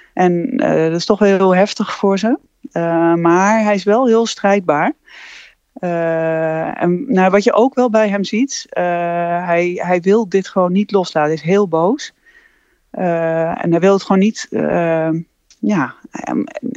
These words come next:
en die boosheid verteert hem ook eigenlijk, hè. Dat is heel vernietigend. Eh,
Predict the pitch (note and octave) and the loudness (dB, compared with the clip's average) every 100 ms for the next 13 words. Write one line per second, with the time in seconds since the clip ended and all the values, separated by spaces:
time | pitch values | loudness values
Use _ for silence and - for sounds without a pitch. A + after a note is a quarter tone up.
0 | - - F3+ F3 F#3 G#3+ G#3+ G3+ - D#3+ | -6 0 0 2 2 4 2 0 0 0
1 | - F3 A3+ G#3 G3 F#3+ F3+ F#3+ G3+ G3 | 2 2 2 0 0 0 0 0 -4 -4
2 | F#3+ A3 F#3 E3 E3+ E3+ G3 F#3 E3+ G#3 | -2 -2 -4 -6 -6 -2 -2 -2 0 0
3 | G3 G#3+ A#3+ - - E3+ E3 D#3+ | 0 0 0 -2 -4 -4 -4 -6